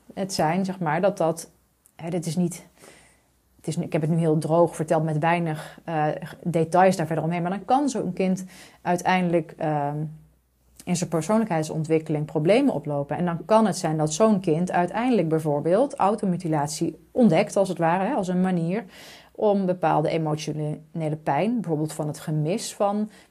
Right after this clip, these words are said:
zorgzame ouders, eh, eh, ja, op te lossen. Dus het was een beetje een uitstapje waar ik misschien wat veel woorden voor nodig had, maar dat, ehm, dat,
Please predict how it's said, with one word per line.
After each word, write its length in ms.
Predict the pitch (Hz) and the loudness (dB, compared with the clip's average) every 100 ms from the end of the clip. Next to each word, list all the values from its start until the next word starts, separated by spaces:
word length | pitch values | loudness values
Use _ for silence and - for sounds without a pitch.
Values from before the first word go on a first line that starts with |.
| - | -14
zorgzame 600 | - 190 196 202 180 175 | 0 2 2 -2 -4 -2
ouders, 460 | 175 165 185 - - _ | -4 -2 -4 -8 -18 _
eh, 100 | 180 175 175 - - _ | -10 -10 -12 -16 -20 _
eh, 100 | - - | -16 -10
ja, 240 | 190 185 - | -6 -4 -2
op 180 | 262 | -4
te 220 | - - 180 | -4 -2 0
lossen. 480 | 156 151 - 135 - _ _ - - - - _ _ _ _ _ | 0 -2 -10 -12 -14 _ _ -20 -20 -20 -20 _ _ _ _ _
Dus 80 | 196 | -2
het 100 | 220 | 0
was 140 | 254 | 2
een 80 | 262 | 4
beetje 260 | 269 262 | 4 4
een 80 | 196 | 2
uitstapje 560 | 202 269 - 277 269 247 | 2 2 2 0 2 2
waar 140 | 220 | 4
ik 60 | 208 | 4
misschien 240 | 202 240 | 2 4
wat 140 | 202 - | 2 4
veel 200 | 240 185 | 4 4
woorden 300 | 233 285 220 | 2 2 0
voor 80 | |
nodig 300 | 214 214 208 | 0 0 -2
had, 200 | 202 190 | -2 -2
maar 160 | 190 180 | 0 0
dat, 300 | 180 180 - | 0 -2 -4
ehm, 460 | 180 175 170 170 175 170 - _ _ _ _ _ _ _ _ - | -4 -2 -2 -4 -6 -10 -16 _ _ _ _ _ _ _ _ -8
dat, 280 | 165 185 | 0 0